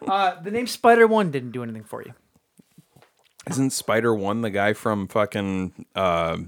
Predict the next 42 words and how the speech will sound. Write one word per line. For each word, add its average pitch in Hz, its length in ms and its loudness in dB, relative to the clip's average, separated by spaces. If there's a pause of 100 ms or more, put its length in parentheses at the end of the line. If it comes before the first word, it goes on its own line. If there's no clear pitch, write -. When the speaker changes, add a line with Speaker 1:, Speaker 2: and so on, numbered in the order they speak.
(760)
Speaker 1:
Bring 151 180 0
it 160 80 2
in. 170 240 6
Speaker 2:
Hold 120 300 4
on. 107 180 6
Speaker 1:
Come 175 140 4
on. 185 220 10
Speaker 2:
Hold 156 220 6
Speaker 1:
Come 120 100 8
Speaker 2:
on. - 40 8 (120)
Speaker 1:
on. 165 80 6
Speaker 2:
Hold 175 240 8
on. 139 420 8
Speaker 1:
Dig 165 220 2
deep. 175 280 8 (520)
Speaker 2:
Spider 156 840 4
One 127 460 0
is 107 160 -2
from 127 220 4
a 113 60 8
band, 120 520 4
Speaker 1:
<laughs> - 20 2
Speaker 2:
right? 127 240 10
Speaker 1:
Yes, - 200 -2 (100)
yes. - 360 -4
Speaker 2:
From 113 540 0
F-, - 220 -14
Power 127 320 2
Man 139 240 2
five 135 260 4
thousand? 127 300 6
Speaker 1:
That's 233 180 6
the 254 160 8
one. 196 400 12
Speaker 2:
Okay. 135 440 6 (100)
Speaker 1:
The 160 100 -4
singer 285 420 8
of 247 160 6
Power 226 360 8
Man 214 240 6
five 220 340 6
thousand 156 560 6